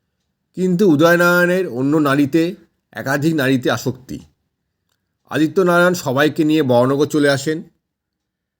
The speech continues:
ম্যাট্রিক পাশ করে ঐন্দ্রিলা কলেজে ভর্তি হলো। ধীরে ধীরে কেটে যায় চব্বিশটি বছর। উদয়নারায়ণের স্বভাবের কিন্তু কোনো পরিবর্তন হয় না।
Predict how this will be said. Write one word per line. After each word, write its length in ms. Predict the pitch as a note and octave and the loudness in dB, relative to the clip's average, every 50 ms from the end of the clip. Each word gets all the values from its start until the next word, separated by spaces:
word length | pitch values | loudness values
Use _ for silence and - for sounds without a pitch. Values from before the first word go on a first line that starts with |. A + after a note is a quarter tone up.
| _ _ - | _ _ -6
ম্যাট্রিক 480 | A2+ B2+ C3+ C3 C3 - F#3+ G3+ F3+ - | -2 -2 -2 -2 -4 -4 -4 -4 -2 0
পাশ 280 | D#3 C#3+ C#3 - - | 0 0 0 0 -2
করে 320 | - - F3 D#3+ E3+ F#3+ - | -2 0 2 2 2 0 -2
ঐন্দ্রিলা 500 | A#2+ C3+ C#3 D3 D3 D3+ D3+ D3+ D#3+ D#3+ | 0 0 2 4 4 6 6 4 4 2
কলেজে 340 | - - A#2 B2 B2+ B2+ | 0 0 2 2 4 4
ভর্তি 300 | C3 A2 B2 A#2 - - | 2 2 0 -2 0 0
হলো। 280 | A#2+ G#2+ F#2+ D#2 B1+ C2 - _ _ _ _ _ _ _ _ _ _ _ _ _ _ _ _ _ _ _ _ _ _ _ _ _ _ C#3 | 0 0 -2 -4 -6 -10 -14 _ _ _ _ _ _ _ _ _ _ _ _ _ _ _ _ _ _ _ _ _ _ _ _ _ _ -2
ধীরে 180 | C#3+ E3+ F#3 F#3 | 2 4 4 4
ধীরে 220 | E3+ G#3 G#3+ G3 | 4 4 4 2
কেটে 260 | G#3 F3+ C#3+ E3 E3 | 2 0 -2 0 2
যায় 260 | E3 E3+ E3 E3+ F#3+ | 2 2 2 0 -2
চব্বিশটি 560 | F3 F3+ - C#3 C3+ C3+ C3+ D3 C3+ - - E3 | -4 -4 -2 -2 0 0 -2 -4 -4 -2 0 2
বছর। 420 | B2+ B2 A#2 - B2+ C#3 D3+ G3 - _ _ _ _ _ _ _ _ _ _ _ _ _ _ _ _ _ _ _ _ _ _ - | 2 2 2 2 -2 -4 -6 -6 -12 _ _ _ _ _ _ _ _ _ _ _ _ _ _ _ _ _ _ _ _ _ _ -10
উদয়নারায়ণের 640 | C#3 D3 C#3+ F3+ F#3 F#3 F#3 F#3 F#3 F#3 F#3 G3 F3+ | -4 0 2 2 4 4 2 2 2 0 0 0 -2
স্বভাবের 540 | - D3 C#3+ C3+ C#3+ D#3 D#3 E3+ F3+ F3 C3+ | -4 -4 -2 0 0 2 2 2 0 0 0
কিন্তু 300 | E3 D3+ C#3+ C#3 E3+ D3+ | -2 -4 -4 -2 -2 -2
কোনো 180 | D#3 E3 E3+ | -2 -2 -4
পরিবর্তন 520 | - - C3+ C3 B2+ A#2 B2 - - C#3+ A#2+ | -2 0 0 2 2 2 0 0 -2 -2 -2
হয় 200 | G#2+ G2 F2+ D#2+ | -2 -2 -4 -4
না। 220 | C#2+ A#1+ B1 - | -6 -8 -12 -16